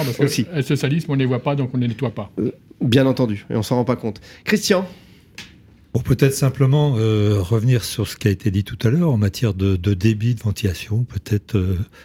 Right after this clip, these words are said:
Speaker 3: rénover un peu, euh, les, les données réglementaires qu'on a.
Speaker 2: Dépoussiérer,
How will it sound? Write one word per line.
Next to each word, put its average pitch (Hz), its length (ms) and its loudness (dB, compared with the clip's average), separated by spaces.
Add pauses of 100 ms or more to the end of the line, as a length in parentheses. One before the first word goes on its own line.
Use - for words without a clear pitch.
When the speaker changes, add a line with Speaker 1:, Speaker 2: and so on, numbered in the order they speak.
Speaker 3:
rénover 127 560 2
un 123 100 2
peu, 127 200 -4
euh, 101 500 2 (520)
les, 101 260 4
les 98 160 2
données 110 460 2
réglementaires 104 720 0
qu'on - 60 -4
a. 131 40 2
Speaker 2:
Dépoussiérer, 110 600 2